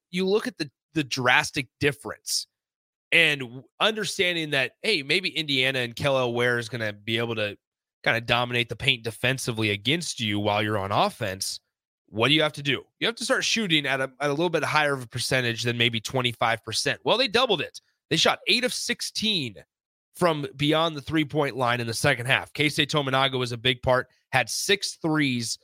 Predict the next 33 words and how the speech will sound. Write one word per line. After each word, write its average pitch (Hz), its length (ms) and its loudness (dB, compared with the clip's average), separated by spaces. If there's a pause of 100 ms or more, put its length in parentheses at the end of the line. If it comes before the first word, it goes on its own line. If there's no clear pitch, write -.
(280)
in 127 400 2
the 123 180 0
second 143 440 0
half. 120 360 2
He 127 100 -6
finishes 127 460 -2
with 113 140 -8
twenty-eight 135 640 -4
points 123 400 -2 (340)
altogether. 123 680 2
He 131 60 0
shot, 143 340 2 (320)
uh, 117 300 0
six - 420 -2
of 180 160 0
nine 139 400 -2
from 143 200 -8
the 123 80 -6
th-, - 160 -14 (320)
from 131 180 0
beyond 135 320 2
the 131 60 -8
three-point 139 520 0
line, 110 260 0
or 147 40 6
excuse 156 220 -2
me, 110 140 -6 (240)
six - 380 0
of 185 120 0
nine 147 480 2
from 143 240 -6
the 117 80 -8
field, 123 540 0